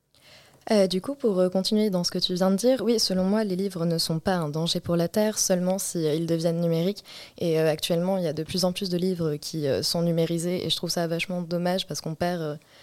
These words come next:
on perd tout un concept et tout un, tout un, toute une sensation de la lecture, et cetera. Et que, euh, s-, oui, comme, euh, Sébastien Thierry l'a dit avant, tout ce que, selon ce que contient le livre aussi,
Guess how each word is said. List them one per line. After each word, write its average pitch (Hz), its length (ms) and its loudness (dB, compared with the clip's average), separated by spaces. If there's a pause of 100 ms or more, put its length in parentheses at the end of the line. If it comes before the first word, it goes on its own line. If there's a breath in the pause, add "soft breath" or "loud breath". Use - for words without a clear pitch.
(480 soft breath)
on 190 120 0
perd 180 220 2
tout - 200 -6
un 175 120 2
concept 196 540 0
et 160 180 -2
tout 170 280 -8
un, 160 420 0 (840 loud breath)
tout 185 180 -6
un, 165 320 0 (340)
toute - 200 -2
une 190 100 4
sensation 196 640 2
de 170 100 2
la 160 160 2
lecture, 180 480 0
et 165 100 -4
cetera. 170 380 -4 (440 loud breath)
Et 185 120 2
que, 190 140 2
euh, 170 340 4
s-, 165 180 0
oui, 196 200 -2
comme, 170 240 -4
euh, 165 400 -4 (420)
Sébastien 180 400 2
Thierry 185 260 2
l'a 165 160 2
dit 160 140 0
avant, 208 300 4
tout 190 120 -4
ce - 120 -4
que, 170 240 -2
selon 180 480 4
ce - 100 0
que - 140 -4
contient 202 420 2
le 185 80 2
livre 180 340 0
aussi, 220 320 0